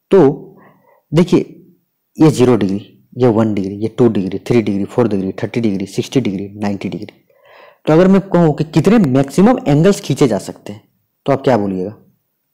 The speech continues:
ज़ीरो, वन, टू, थ्री या नाइंटी। नाइंटी। अगर मैं पूछूं, ये north equator के ऊपर, ये south,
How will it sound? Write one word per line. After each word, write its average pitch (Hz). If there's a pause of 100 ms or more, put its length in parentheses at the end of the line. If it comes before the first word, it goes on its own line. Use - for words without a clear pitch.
(2500)
ज़ीरो, 107 (260)
वन, 104 (240)
टू, 101 (120)
थ्री 107 (240)
या 120 (220)
नाइंटी। 98 (1300)
नाइंटी। 160 (1040)
अगर 151
मैं 185
पूछूं, 180 (2750)
ये 156
north 120 (420)
equator 113
के 110
ऊपर, 107
ये 139
south, 95